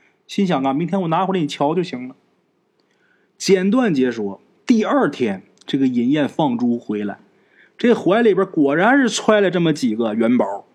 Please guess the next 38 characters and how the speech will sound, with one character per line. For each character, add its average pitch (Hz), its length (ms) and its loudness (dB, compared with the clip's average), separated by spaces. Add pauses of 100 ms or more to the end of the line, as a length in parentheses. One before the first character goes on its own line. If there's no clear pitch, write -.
(540)
但 214 120 4
是 214 40 4
这 247 80 2
个 233 40 2
元 196 180 4
宝 180 140 2
表 156 300 0
面 185 280 2
上 104 140 -6
啊 92 360 -12 (680)
锈 240 320 4
迹 147 160 0
斑 113 200 0
斑， 101 200 -4 (400)
它 - 100 -2
不 208 280 0
像 226 280 2
这 131 140 0
个 - 280 -12 (100)
市 - 240 0
面 196 280 2
见 202 240 0
的 127 120 -2
银 117 260 -2
子 170 80 -2
这 175 80 0
么 180 140 2
亮， 190 440 2 (320)
这 302 140 4
个 254 80 2
银 127 240 0
子 123 60 -2
啊 - 180 -6 (140)
黝 185 240 2
黑 151 120 0 (120)
黝 120 160 2
黑 107 120 -4
的。 101 200 -6